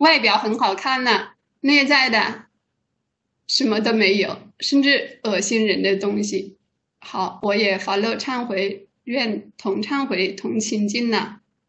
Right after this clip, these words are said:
能够早日的有真实的修行。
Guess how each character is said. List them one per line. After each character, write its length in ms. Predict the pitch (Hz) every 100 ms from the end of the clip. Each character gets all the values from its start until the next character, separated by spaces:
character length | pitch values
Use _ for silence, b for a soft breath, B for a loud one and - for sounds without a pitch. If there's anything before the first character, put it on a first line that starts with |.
| _
能 200 | - 233
够 140 | 226 247
早 200 | 247 160
日 200 | 226 226
的 160 | 214
有 220 | 190 202 180
真 280 | - 220
实 160 | 214 185
的 180 | 214 202
修 260 | - 208
行。 420 | 202 - 180 -